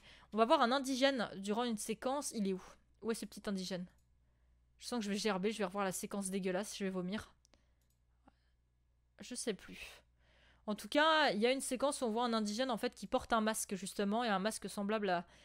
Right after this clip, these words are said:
à celui que, ah, c'est là. C'est là. C'est pas lui, c'est quand ils vont péter la maison.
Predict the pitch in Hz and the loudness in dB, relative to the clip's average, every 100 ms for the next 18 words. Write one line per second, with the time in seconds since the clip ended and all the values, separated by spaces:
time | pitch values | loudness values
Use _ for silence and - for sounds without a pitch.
0 | - - 208 196 220 254 269 202 180 175 | -20 -8 -4 -2 0 0 0 0 2 0
1 | 165 143 - - - 226 226 214 208 196 | -2 -6 -12 -16 -8 -6 -6 -6 -8 -8
2 | - _ _ _ _ _ - 208 196 - | -10 _ _ _ _ _ -12 -6 -6 -6
3 | _ _ _ _ _ _ - - _ - | _ _ _ _ _ _ -20 -20 _ -10
4 | - 214 233 220 269 - - 240 233 214 | -4 2 2 2 -4 -6 -6 -2 -2 -2
5 | 208 262 277 254 233 202 | -4 -4 -2 -2 -2 -4